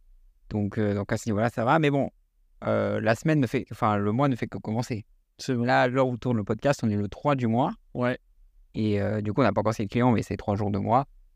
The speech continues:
Speaker 1: Donc, on a encore, euh, quelques jours pour, euh, pour le faire. Mais en tout cas, on envoie des mails. Euh, là, donc, du coup, depuis le début du mois, euh, bon,
Speaker 2: Partage les stats.
Speaker 1: on a envoyé, du
Speaker 2: <laughs>
Speaker 1: coup, euh, pratiquement, euh, trois cents mails.
Speaker 2: Ok.
Speaker 1: Euh, donc, voilà.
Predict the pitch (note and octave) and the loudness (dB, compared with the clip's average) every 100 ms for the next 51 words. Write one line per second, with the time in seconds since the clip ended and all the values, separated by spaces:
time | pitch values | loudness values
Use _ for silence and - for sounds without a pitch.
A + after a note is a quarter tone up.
0 | - G2 F#2+ G2 F#2+ F#2+ A2+ G2 G2 G2 | -10 -6 -2 -2 -2 -2 0 0 0 -2
1 | F#2+ - G#2 G#2 G2+ A2+ - G#2+ G2+ G2 | -4 -2 -2 -2 -4 -4 -6 -8 -2 -2
2 | G2 - - A#2 G#2+ - E3 D#3+ A#2 A2+ | -2 -6 -4 0 0 4 4 4 0 0
3 | A#2+ D#3 C3+ C#3 C3 B2 D3 D#3 E3 _ | 2 4 4 2 2 0 0 -2 -8 _
4 | _ _ _ - G#2+ G#2 A#2+ C3 A#2 A2 | _ _ _ -4 2 4 4 4 4 2
5 | G#2+ A2 G#2+ A#2 A2 A#2 A#2+ A#2+ A#2 B2 | -2 -2 0 0 2 0 0 0 2 4
6 | B2+ - _ _ _ _ G#2 G2+ G2+ - | 2 -2 _ _ _ _ -6 -4 -6 -12
7 | - G2 G2 G2+ - G#3 F3 F#3+ - A3+ | -16 -10 -6 -2 0 4 4 4 2 2
8 | G3+ - - - A2+ A2+ A2 A2 A2 G#2+ | 0 -2 -12 -4 0 0 -2 0 0 2
9 | A#2+ A2 G#2+ - B2+ C3 C3+ - _ - | 0 0 -2 -2 -2 -2 -4 -8 _ -20
10 | _ - G#2 G#2 G#2 - D3+ D3+ - D3+ | _ -10 -4 -2 -2 -2 -2 -2 0 2
11 | C#3+ G#2+ G#2 G2+ - D#3 - B2 A2+ F3+ | 4 4 2 -4 -2 -2 2 2 2 -2
12 | _ _ - _ G#2+ A#2+ G#2 A#2+ A#2 D3 | _ _ -20 _ -6 -4 -2 0 2 0
13 | G3 G2 A2 G#2 G#2 A2 F3 | -2 -10 -10 -8 -2 2 2